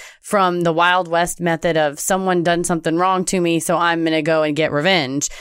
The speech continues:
He's like, "The purpose of this is if someone robs you or if someone swindles you in a contract, you have the ability to go to court and have a jury of your peers help you out and, and met out justice,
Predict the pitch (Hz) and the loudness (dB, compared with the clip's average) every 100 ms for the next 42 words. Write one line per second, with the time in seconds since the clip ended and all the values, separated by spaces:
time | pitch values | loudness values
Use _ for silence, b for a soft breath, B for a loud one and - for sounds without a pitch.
0 | B - 190 185 170 - 180 151 - 233 | B -4 -2 0 -2 -2 -2 -2 -2 -2
1 | 233 196 170 160 165 180 156 151 - 190 | -2 -4 -2 0 0 0 0 -2 -2 0
2 | 180 160 B B B - 156 165 160 147 | 0 -2 B B B -2 2 2 0 -2
3 | 165 165 220 220 208 185 - 226 214 196 | -2 0 2 2 2 0 -2 -2 0 -2
4 | - B B _ - - 175 202 240 226 | -2 B B _ -6 -4 0 0 2 0
5 | 196 220 214 - 233 254 180 165 - 175 | 0 0 0 0 0 2 0 -2 -2 -2
6 | 208 208 190 190 175 170 170 175 160 151 | 0 2 0 0 0 0 0 0 0 2
7 | 160 170 - 170 180 - 165 151 156 156 | 2 0 0 0 0 -2 -4 -2 -4 -4
8 | 165 160 165 160 151 156 160 165 160 151 | -4 -2 -2 -2 -2 -2 -2 -2 -2 -4
9 | 147 147 147 190 - 156 151 - - 143 | -2 0 2 0 -2 -6 -6 -6 -6 -4
10 | 143 139 151 160 160 156 147 147 139 185 | -2 -2 0 2 0 0 -2 -4 -2 -2
11 | 175 | -2